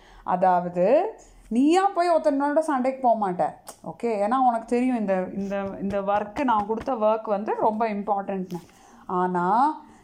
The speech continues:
யாரானு உன்கிட்ட சண்டைக்கு வந்தா கூட நீ அவளோட சண்டைக்கு போகக்கூடாது. புரிஞ்சுதா? அது, "ஓ, சண்டை போடலைன்னா நம்மள வந்து கவர்ட் நினச்சுருவாளே" அப்படின்னு நீ நினைக்கக்கூடாது. ஓகே? இது ரொம்ப இம்பார்ட்டன்ட் அப்படின்னு அந்த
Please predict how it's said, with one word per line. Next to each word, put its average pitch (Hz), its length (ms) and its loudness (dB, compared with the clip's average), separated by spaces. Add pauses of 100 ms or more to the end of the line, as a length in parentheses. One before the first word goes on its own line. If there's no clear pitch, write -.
யாரானு 254 480 2 (160)
உன்கிட்ட 294 260 2
சண்டைக்கு 285 460 0
வந்தா 220 320 2
கூட 240 220 2
நீ 311 160 2
அவளோட 233 340 2
சண்டைக்கு 220 440 0
போகக்கூடாது. 175 600 0 (140)
புரிஞ்சுதா? 254 600 0 (380)
அது, 226 220 0 (120)
"ஓ, 320 260 4
சண்டை 269 360 2
போடலைன்னா 269 480 0 (100)
நம்மள 233 280 0
வந்து 233 240 -4
கவர்ட் 247 560 0
நினச்சுருவாளே" 196 960 -2 (340)
அப்படின்னு 247 340 2
நீ 285 140 2
நினைக்கக்கூடாது. 214 840 -4 (380)
ஓகே? 185 280 -4 (400)
இது 214 200 -4
ரொம்ப 226 320 2
இம்பார்ட்டன்ட் 208 680 0 (340)
அப்படின்னு 202 460 0 (440)
அந்த 320 520 -2